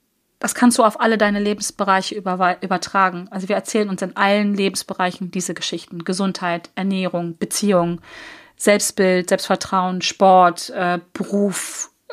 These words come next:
whatever. Also über unsere Spiritualität, über unsere, ähm, Art und Weise, wie wir leben, wie wir die Dinge tun.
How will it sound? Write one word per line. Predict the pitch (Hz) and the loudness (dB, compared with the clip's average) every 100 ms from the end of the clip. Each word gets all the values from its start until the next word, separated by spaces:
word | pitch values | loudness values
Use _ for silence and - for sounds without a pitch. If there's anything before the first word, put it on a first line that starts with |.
| 339 | -12
whatever. | - 226 208 196 170 170 | 0 2 4 2 2 2
Also | 190 180 190 185 - - - _ _ _ 320 | 0 0 -2 -4 -8 -20 -20 _ _ _ -12
über | - 202 202 | -2 4 4
unsere | 196 196 190 | 4 -2 -4
Spiritualität, | - 196 190 - 190 196 202 - 208 202 196 196 | -4 -4 -4 -2 -4 -4 -4 0 2 2 0 -4
über | 196 185 180 | -6 -4 -2
unsere, | 185 175 175 175 180 180 | -2 -2 0 0 0 -2
ähm, | 185 180 180 | -6 -6 -4
Art | 180 190 | -4 -4
und | 185 | 0
Weise, | 185 185 185 | 0 0 -2
wie | 185 175 | -4 -2
wir | 185 | 0
leben, | 180 185 180 | 0 0 -2
wie | 175 | -2
wir | 180 | -6
die | 175 | -6
Dinge | 185 180 | -4 -4
tun. | - - 202 202 196 | -4 -2 0 2 0